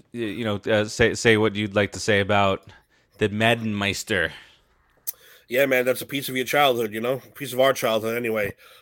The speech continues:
Speaker 2: Uh, every important game growing up was Madden and Summerall, Madden and Summerall. They had all the important games.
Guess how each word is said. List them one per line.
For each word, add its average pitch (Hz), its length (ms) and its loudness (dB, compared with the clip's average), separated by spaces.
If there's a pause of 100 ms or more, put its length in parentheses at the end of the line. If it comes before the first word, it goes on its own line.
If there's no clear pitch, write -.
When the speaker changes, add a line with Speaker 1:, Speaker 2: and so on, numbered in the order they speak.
(140)
Speaker 2:
Uh, 120 400 0
every 139 300 2
important 131 420 0
game 139 480 0 (600)
growing 131 360 2
up 139 180 0
was 117 400 -2 (180)
Madden 127 360 -2
and 120 120 -2
Summerall, 117 420 0
Madden 113 280 -4
and 110 100 -8
Summerall. 110 360 -4
They 113 100 0
had 113 140 0
all 117 100 -2
the 117 80 -4
important 110 400 -8
games. 113 400 -8